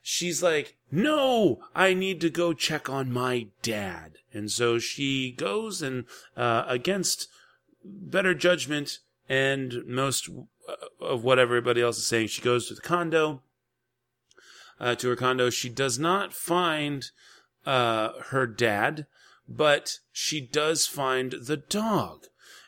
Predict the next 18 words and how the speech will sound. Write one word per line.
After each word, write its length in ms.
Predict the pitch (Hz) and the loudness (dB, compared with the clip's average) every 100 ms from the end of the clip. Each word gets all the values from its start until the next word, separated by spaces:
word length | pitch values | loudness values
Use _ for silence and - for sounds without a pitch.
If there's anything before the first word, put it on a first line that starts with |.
| - | -6
And 220 | 147 151 | -4 -2
so 580 | - 160 156 151 147 151 | 0 2 4 2 0 -4
she's 180 | 143 - | -10 -6
like, 160 | 139 120 | -4 -4
"Well, 100 | 131 | -2
this 220 | 160 - | -2 -2
is 100 | 147 | -2
just 320 | - 127 - | -2 0 2
so 220 | - 165 | 4 4
weird. 500 | 151 127 175 123 90 | 4 4 4 2 0
Maybe 440 | 95 123 165 180 175 | 0 0 0 -2 -4
he 240 | - 160 | -6 -8
went 360 | 127 139 156 - | -4 -4 -4 -6
to 240 | - 139 | -6 -6
our 320 | - 139 143 - | 0 2 2 2
old 280 | 139 143 110 | 4 4 2
house." 800 | - 139 156 104 80 - - - _ _ _ _ _ _ _ _ _ _ _ _ | -2 4 4 4 -2 -4 -4 -8 _ _ _ _ _ _ _ _ _ _ _ _
What? 640 | 110 104 139 185 - - | -14 0 2 2 2 -6